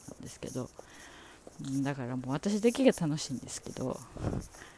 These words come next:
まあ、もうそういうもんなんで。まあ、そういうことで、また一つ年を重ね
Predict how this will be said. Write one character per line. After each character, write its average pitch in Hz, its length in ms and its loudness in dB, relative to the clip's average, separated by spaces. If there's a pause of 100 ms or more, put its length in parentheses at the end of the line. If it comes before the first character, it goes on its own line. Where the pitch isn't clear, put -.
(380)
ま 170 100 2
あ、 - 20 4
も 156 140 4
う - 20 4
そ 170 160 6
う 175 40 10
い 170 40 6
う - 20 4
も 151 140 4
ん 127 80 4
な 127 80 0
ん 120 140 -8
で。 139 160 0 (2500)
ま 165 140 6
あ、 139 60 4 (100)
そ - 160 2
う 190 40 8
い - 20 8
う 180 80 6
こ 180 100 4
と 131 160 -4
で、 123 160 -2 (260)
ま 160 120 4
た 139 100 -6
一 - 200 -6
つ - 120 -12
年 - 240 -2
を - 40 0
重 - 100 -4
ね - 60 4